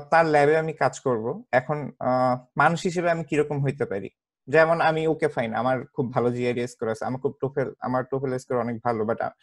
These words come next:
কিংবা আমার রেজাল্ট অনেক ভালো, কিন্তু দেখা যাচ্ছে যে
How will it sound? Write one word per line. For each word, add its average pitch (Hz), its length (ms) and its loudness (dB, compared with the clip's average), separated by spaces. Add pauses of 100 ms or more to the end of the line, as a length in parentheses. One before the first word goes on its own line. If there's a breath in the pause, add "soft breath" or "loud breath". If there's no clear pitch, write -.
(280 soft breath)
কিংবা 127 220 4
আমার 131 160 4
রেজাল্ট 131 340 2
অনেক 131 240 -2
ভালো, 113 240 -2 (400)
কিন্তু 190 240 0
দেখা 196 220 2
যাচ্ছে 196 300 2
যে 185 220 0